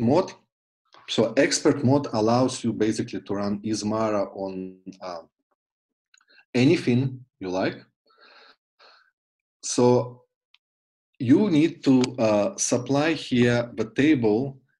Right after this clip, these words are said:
which contains, uh, expression or some other signal, for, for example, chipsex signal for a set of genomic features. So originally Ismara, uh, used promoters.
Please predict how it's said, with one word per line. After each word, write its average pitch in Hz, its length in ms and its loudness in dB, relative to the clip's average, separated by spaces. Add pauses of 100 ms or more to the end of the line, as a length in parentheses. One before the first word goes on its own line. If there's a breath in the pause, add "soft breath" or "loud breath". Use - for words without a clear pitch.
which 127 340 0
contains, 123 880 -2
uh, 92 280 -6 (460)
expression 131 800 -2
or 101 440 -4 (220)
some 104 320 -4
other 123 240 2
signal, 113 440 -4 (380)
for, 90 240 -10
for - 160 -12
example, 90 420 -12
chipsex 127 460 -6
signal 110 480 -6 (220 soft breath)
for 113 180 0
a 110 40 0
set 139 240 0
of 104 180 -4 (160)
genomic 101 440 -2
features. - 600 -8 (160)
So 87 340 -14 (340 loud breath)
originally 104 480 -4
Ismara, 101 460 -4
uh, 90 320 -12
used 92 320 -10
promoters. 98 680 -8